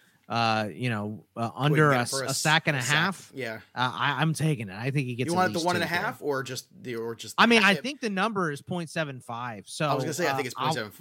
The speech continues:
Speaker 2: yeah, I was gonna
Speaker 1: I
Speaker 2: say it's even a
Speaker 1: will
Speaker 2: full one.
Speaker 1: crush that over on Von Miller getting that. He's getting it for sure. He might
Speaker 2: I
Speaker 1: get
Speaker 2: think
Speaker 1: that
Speaker 2: he's
Speaker 1: in the
Speaker 2: getting the
Speaker 1: first
Speaker 2: same.
Speaker 1: half.
Speaker 2: Yeah, I agree.
Speaker 1: Yeah.
Speaker 2: Uh,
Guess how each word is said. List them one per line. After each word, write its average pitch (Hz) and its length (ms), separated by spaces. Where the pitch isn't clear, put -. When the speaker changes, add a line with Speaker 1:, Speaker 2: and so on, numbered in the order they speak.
Speaker 2:
yeah, 110 240
I - 60
was 113 100
gonna 139 120
Speaker 1:
I 151 100
Speaker 2:
say 139 80
it's 120 80
even 127 140
a - 40
Speaker 1:
will - 60
Speaker 2:
full 110 180
one. 156 200
Speaker 1:
crush 175 500
that 139 240
over 127 200
on 120 160
Von 120 220
Miller 113 240
getting 98 300
that. 78 220
He's 120 240
getting 98 220
it 78 120
for 117 120
sure. 98 300
He 95 60
might 123 140
Speaker 2:
I 123 60
Speaker 1:
get - 60
Speaker 2:
think 123 100
Speaker 1:
that 95 40
Speaker 2:
he's 90 100
Speaker 1:
in 98 60
the - 40
Speaker 2:
getting - 40
the 101 60
Speaker 1:
first 92 120
Speaker 2:
same. - 60
Speaker 1:
half. 98 220
Speaker 2:
Yeah, 95 140
I 92 40
agree. 98 120
Speaker 1:
Yeah. 90 220
Speaker 2:
Uh, 85 40